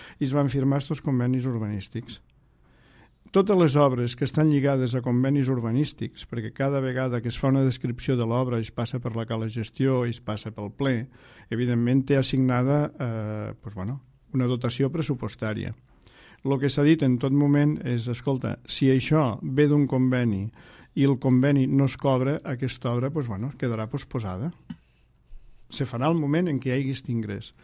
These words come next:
Això és, d'alguna manera, un dret reconegut, està firmat, està pendent de cobrament.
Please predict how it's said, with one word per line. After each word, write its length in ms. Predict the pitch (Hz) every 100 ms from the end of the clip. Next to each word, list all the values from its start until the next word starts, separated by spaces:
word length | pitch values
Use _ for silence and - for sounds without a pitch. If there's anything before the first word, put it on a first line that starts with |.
| - - - -
Això 300 | 120 - 147 120 - -
és, 300 | 143 123 -
d'alguna 480 | 196 139 127 127 123
manera, 260 | 123 120 240
un 180 | 156 147
dret 260 | 135 131 120
reconegut, 640 | 120 120 120 160 262 - - 139
està 160 | - 117
firmat, 420 | 110 110 170 - -
està 220 | 113 120
pendent 380 | 120 110 117 113
de 80 | 113
cobrament. 460 | 113 113 117 160